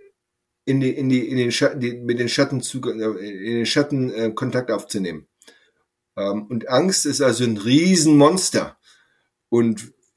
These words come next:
f-, wir, wir, viele Leute können da halt nicht hingehen. Man kann auch Angst haben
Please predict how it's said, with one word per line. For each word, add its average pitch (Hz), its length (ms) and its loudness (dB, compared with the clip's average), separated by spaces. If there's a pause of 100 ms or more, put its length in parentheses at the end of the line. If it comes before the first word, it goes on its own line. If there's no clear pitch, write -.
(200)
f-, - 360 -18
wir, 123 260 -6
wir, 127 200 -12 (160)
viele 165 380 0
Leute 139 500 4 (300)
können 156 240 -4
da 147 140 0
halt 135 220 -2
nicht 127 140 -4
hingehen. 147 380 -2
Man 107 140 -2
kann 151 200 2
auch 123 120 2
Angst 165 360 -2
haben 143 320 2